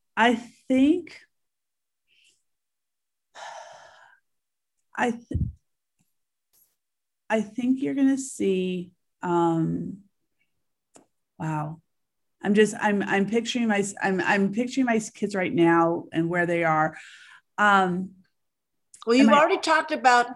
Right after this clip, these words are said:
Speaker 2: without naming it, there are some very altruistic sorts of vocational
Speaker 1: I, I
Speaker 2: choices they're
Speaker 1: do.
Speaker 2: making.
Speaker 1: Yeah, I do think, I think they are, I think there's a, a greater consciousness of their place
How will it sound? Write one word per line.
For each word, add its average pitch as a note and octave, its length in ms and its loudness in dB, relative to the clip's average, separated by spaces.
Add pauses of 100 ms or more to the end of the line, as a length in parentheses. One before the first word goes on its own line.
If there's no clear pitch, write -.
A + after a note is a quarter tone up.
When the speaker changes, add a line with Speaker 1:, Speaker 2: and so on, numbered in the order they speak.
(300)
Speaker 2:
without A#3 440 2
naming F#3+ 580 0
it, C#3 140 -8 (400)
there G#3 180 2
are G3+ 40 2
some G#3 340 -4
very A#3 340 2
altruistic A3+ 960 0
sorts D#3+ 320 -6
of C#3+ 100 -8
vocational D#3 600 0
Speaker 1:
I, - 20 -10
I A#2+ 60 -12
Speaker 2:
choices D4+ 440 2
they're A#3+ 140 2
Speaker 1:
do. D#3+ 60 -2
Speaker 2:
making. B3 320 -2
Speaker 1:
Yeah, A3 360 0 (140)
I B3+ 140 6
do D4+ 220 2
think, D#4 340 0
I A3+ 80 0
think D4 380 -4
they C4 180 0
are, A3 320 2
I A#3 100 -6
think B3+ 200 -4
there's C4+ 180 -6
a, G3+ 260 0
a F3 300 -2 (100)
greater G3+ 520 -2
consciousness F#3+ 880 -8 (100)
of E3 440 -2 (380)
their F3+ 540 -4 (480)
place F3+ 800 -4